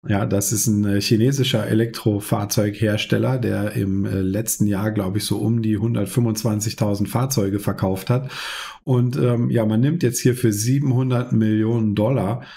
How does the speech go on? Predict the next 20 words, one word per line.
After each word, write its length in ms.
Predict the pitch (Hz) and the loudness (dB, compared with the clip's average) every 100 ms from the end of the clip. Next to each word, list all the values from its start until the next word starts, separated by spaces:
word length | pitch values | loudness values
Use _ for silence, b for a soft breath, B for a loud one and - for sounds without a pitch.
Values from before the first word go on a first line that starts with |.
| B B - | B B -6
äh, 60 | 113 | -2
einen 420 | 104 107 110 113 | -2 0 2 2
fünf 320 | 113 139 139 | 2 0 0
Prozent 540 | - 120 131 131 135 | 0 0 0 -2 0
Anteil 500 | 107 123 123 123 117 | 0 0 0 0 0
an 220 | - 113 120 | 0 0 0
diesem 280 | 120 117 | 0 0
Unternehmen 600 | 113 113 110 104 113 143 127 | 0 0 2 2 2 2 0
und 160 | 107 | 0
hat 160 | 123 123 | -2 0
mit 180 | 113 113 | 0 2
denen 200 | 117 120 | 2 2
jetzt 220 | 110 - | -2 -4
also 200 | 104 107 | -4 -2
auch 180 | 104 98 | -2 -2
eine 140 | 107 | 0
Kooperation 800 | 107 117 101 104 98 127 139 143 | 2 0 2 -2 0 2 2 2
getroffen, 460 | 135 135 135 131 123 | 0 2 0 2 0
eine 140 | 107 | 0
Zusammenarbeit 1000 | - 107 113 131 131 123 120 120 120 | 0 2 2 2 0 0 2 2 2